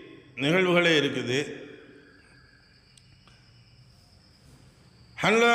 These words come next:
ரலியல்லாஹு தஆலா அவங்க வீட்டுக்கு வர்றாங்க, ரசூலுல்லாஹினுடைய சபையில ஃபஜருடைய நேர தொழுகையில இருக்கிறாங்க. இருந்துவிட்டு வீட்டுக்கு வருகின்றார்கள்.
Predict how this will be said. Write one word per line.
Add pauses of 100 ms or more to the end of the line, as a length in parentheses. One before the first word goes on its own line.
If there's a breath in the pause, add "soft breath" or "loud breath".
(140)
ரலியல்லாஹு (120)
தஆலா
அவங்க (1800)
வீட்டுக்கு
வர்றாங்க,
ரசூலுல்லாஹினுடைய (100)
சபையில (120)
ஃபஜருடைய
நேர (120)
தொழுகையில
இருக்கிறாங்க. (140)
இருந்துவிட்டு (640)
வீட்டுக்கு
வருகின்றார்கள்.